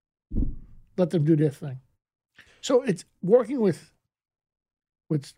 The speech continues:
Pollock or Ridley Scott or Tony Scott or Adrian Lyne <clears throat> or John McTiernan. You just let them do what they wanna do.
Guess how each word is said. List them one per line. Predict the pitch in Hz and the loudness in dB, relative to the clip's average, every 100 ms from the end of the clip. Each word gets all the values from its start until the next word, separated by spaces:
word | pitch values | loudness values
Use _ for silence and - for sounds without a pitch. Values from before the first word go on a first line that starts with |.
| - | -6
Pollock | 175 175 165 131 _ - | 2 4 4 2 _ -14
or | 123 120 117 | -10 -8 -6
Ridley | 139 165 170 | 0 2 4
Scott | 170 - 156 135 | 0 0 -4 -4
or | 135 | -8
Tony | - 180 170 165 | -6 -2 0 0
Scott | - - 117 123 | -2 -10 -12 -12
or | 135 | -6
Adrian | 160 156 165 160 | -2 0 0 0
Lyne | 143 139 135 123 - _ _ _ _ _ _ _ _ _ - | 0 -4 -6 -8 -14 _ _ _ _ _ _ _ _ _ 4
<clears throat> | 285 156 170 | 6 4 2
or | 196 | 0
John | 143 165 165 | 2 2 2
McTiernan. | 165 160 185 160 170 | 0 -2 0 0 0
You | 170 | -2
just | 190 220 | -2 -4
let | 294 247 | -6 -6
them | 214 | -6
do | 214 | -6
what | |
they | 208 | -4
wanna | 185 180 | -4 -4
do. | 165 165 | -4 -8